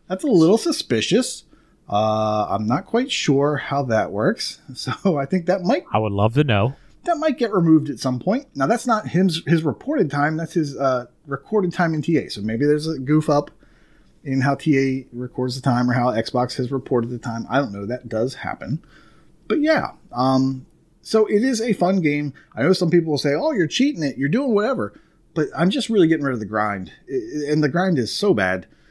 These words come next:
Speaker 1: Like, you don't wanna sit there and, and just do it over and over and over, and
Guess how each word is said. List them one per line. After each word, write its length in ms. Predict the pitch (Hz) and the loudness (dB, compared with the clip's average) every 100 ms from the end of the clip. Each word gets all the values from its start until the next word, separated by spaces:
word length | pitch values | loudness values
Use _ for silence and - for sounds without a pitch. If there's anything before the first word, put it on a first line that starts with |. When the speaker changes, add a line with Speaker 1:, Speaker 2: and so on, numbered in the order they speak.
| _ _ - | _ _ -6
Speaker 1:
Like, 160 | 110 - - | -6 -6 -6
you 160 | 185 160 | -2 0
don't 240 | 190 143 | 0 0
wanna 180 | 139 135 | -2 -2
sit 220 | - 123 | -2 -2
there 240 | 123 110 98 | 0 0 -2
and, 300 | 104 104 101 | -4 -4 -6
and 100 | 104 | -6
just 180 | 110 95 | -8 -2
do 160 | 117 | 0
it 80 | 110 | 0
over 240 | 110 107 104 | 0 0 -2
and 80 | 107 | -4
over 160 | 104 | -2
and 100 | 104 | 0
over, 300 | 120 113 113 | 0 2 0
and 220 | 104 101 | 0 -2